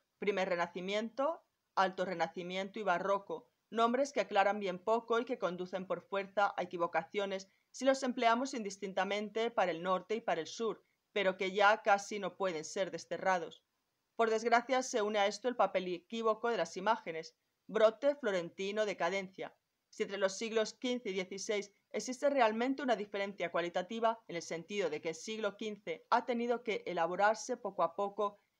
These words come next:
los efectos de que dispone ya libremente el dieciséis, sin embargo, el arte clásico del quinientos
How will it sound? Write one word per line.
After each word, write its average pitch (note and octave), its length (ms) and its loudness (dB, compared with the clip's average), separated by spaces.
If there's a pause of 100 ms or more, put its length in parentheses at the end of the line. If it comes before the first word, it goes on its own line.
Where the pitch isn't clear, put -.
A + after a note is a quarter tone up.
(120)
los G#3 180 -4
efectos C4 520 -2
de G#3 100 -4
que F3+ 120 -4
dispone G#3+ 500 0
ya G3+ 180 4
libremente F3+ 640 -4
el D#3+ 80 -2
dieciséis, F3+ 640 -4 (260)
sin E3+ 220 -8
embargo, F3+ 540 0
el D3 120 -6
arte D3+ 300 -6
clásico G3 540 -2
del D#3 160 -6
quinientos F3 560 -8